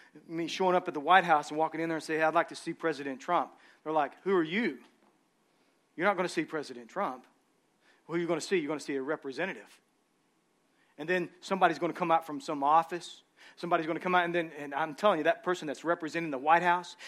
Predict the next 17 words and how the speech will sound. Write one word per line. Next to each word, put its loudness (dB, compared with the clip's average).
that 0
person 0
that's, -6
that's -4
representing 0
the -4
president, 0
he's -2
gonna -2
come -2
out 6
there. -2
He's -6
not 0
gonna -4
be 0
in, -2